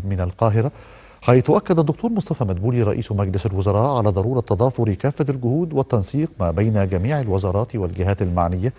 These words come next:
لتذليل العقبات في سبيل الانتهاء من مشروع إحياء طريق الكباش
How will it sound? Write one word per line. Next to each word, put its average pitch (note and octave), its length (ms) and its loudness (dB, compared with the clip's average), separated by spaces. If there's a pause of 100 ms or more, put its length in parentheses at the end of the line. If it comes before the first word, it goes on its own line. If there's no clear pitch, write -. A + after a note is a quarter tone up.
(340)
لتذليل A#2+ 420 4
العقبات B2 540 2
في G#2 140 -2
سبيل G#2+ 320 -2
الانتهاء A2 480 0
من F#2+ 160 -4
مشروع G#2+ 420 -2 (100)
إحياء A2 340 -2
طريق G#2+ 340 -2
الكباش G#2+ 540 -2